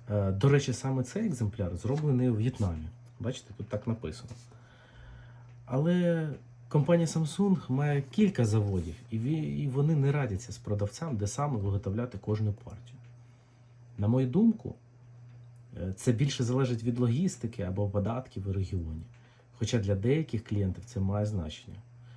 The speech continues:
Якщо для вас це не має значення, і ви хочете замовити, наприклад, саме л-, зроблений у В'єтнамі, повідомте, ми спробуємо вам підібрати. Тому що буває ще роблять в Індії,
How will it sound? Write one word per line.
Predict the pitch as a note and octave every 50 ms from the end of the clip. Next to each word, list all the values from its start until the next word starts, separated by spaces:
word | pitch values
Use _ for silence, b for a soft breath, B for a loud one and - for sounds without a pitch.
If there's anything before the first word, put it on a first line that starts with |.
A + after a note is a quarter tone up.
| B B -
Якщо | B2+ - - E3 D#3+ C#3 - - - -
для | G#2+ A#2+ C3+
вас | C3+ C3 G#2+ G#2 - -
це | -
не | F#2+ G2+
має | A#2 C#3+ F#3 B3 B3+ D#3+
значення, | G#2+ - G2+ F2 E2+ - - F2+ F2 E2
і | F2+
ви | G#2 A2+
хочете | G#2 - A2+ - - - G#2
замовити, | G2+ G#2+ A2 A#2+ A#2 G#2+ G2 F#2+ - G2+
наприклад, | F#2+ F#2+ - G2+ G2 - - G2 -
саме | - A2 G#2+ G2 F#2
л-, | F#2 F2+ F#2 F#2+ F#2+ F#2+ G#2 A2 A2 G#2+ G#2+ B B B B B B B -
зроблений | - F#2+ G2 G#2+ A2 A2 G#2 G2+ G2+ G2+ G#2+ A2
у | G#2+
В'єтнамі, | G#2 B2+ B2+ - B3 C4 F#3 G#2+
повідомте, | - - D3 D#3 E3 F3 A#3+ B3+ A3 - - G2+
ми | G2 A#2 D#3 F3+ E3 -
спробуємо | - - - - - - - - D#3 E3 D3 B2 A2+ G#2+ G#2 G2
вам | - B2+ B2+ A#2
підібрати. | - A2 G2+ G#2+ G2+ G#2+ G2+ F#2 E2 - - - -
Тому | G2+ G#2 G#2+
що | - - G#2
буває | G2 G2+ A2 A#2+ B2 A2+ G2 G2
ще | - - G2+ F2+ G2 B B B B B B -
роблять | - G#2+ A2 G#2+ G2+ F#2+ F2+ - B2
в | D#3 G3+
Індії, | A3 F#3+ D#3 C3 A#2+ A#2 A2 G2+ G2 F#2